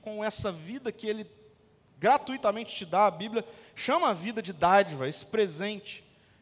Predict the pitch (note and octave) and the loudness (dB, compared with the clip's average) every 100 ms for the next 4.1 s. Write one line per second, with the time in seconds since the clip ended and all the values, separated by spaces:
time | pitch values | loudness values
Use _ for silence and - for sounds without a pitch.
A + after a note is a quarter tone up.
0 | _ A#3+ C4+ C4 C4 C4 - B3+ A#3 G3+ | _ -6 -2 -2 -2 -6 -2 -4 -2 2
1 | A3 B3 G#3+ G3+ G3 A#3+ - A#3 G3+ - | 6 6 4 -2 -2 -6 -8 -10 -8 -8
2 | C4 B3+ A3+ A3+ A#3 A#3 G3+ - G3+ G#3 | -8 -8 -6 -6 -6 -8 -8 0 6 6
3 | G#3 - - - - - - F3 G3 G#3 | 4 -6 -20 -20 -20 -20 -12 -6 -4 -6